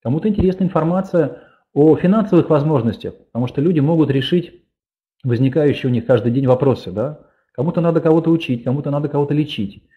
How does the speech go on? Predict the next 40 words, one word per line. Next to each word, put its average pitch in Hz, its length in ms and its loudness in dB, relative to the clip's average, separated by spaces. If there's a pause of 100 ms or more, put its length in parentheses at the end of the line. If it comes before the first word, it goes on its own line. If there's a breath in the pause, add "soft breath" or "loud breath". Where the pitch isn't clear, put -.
(440)
кому-то 156 300 0
надо, 156 180 -2
скажем 135 300 -2
так, - 180 -2
путешествовать, 127 600 -4
кто-то 135 180 -6
хочет 151 340 -4
ещё 156 240 -4
на 131 120 -2
что-то 127 260 -6
потратить 113 460 -4
деньги, 196 260 0
и 120 60 2
у 127 60 2
вас 190 120 -2
как - 160 -4
раз-таки 156 320 -4
в 127 60 -2
руках 131 260 -2
есть 127 160 -8
инструмент, 180 460 -4 (420 soft breath)
который 147 300 0
может 147 260 0
позволить 143 540 0 (560)
вашему 147 360 0
окружению 156 540 0
эти 117 100 -6
деньги 156 260 0
заработать. 113 680 -4 (720)
И 147 160 0
ничего 196 340 2
в 202 60 8
этом 165 180 2
зазорного 151 480 4
нет, 196 220 2
если 143 220 -2
вы, 131 100 0
скажем 127 320 0
так, - 240 0
кратко 131 460 2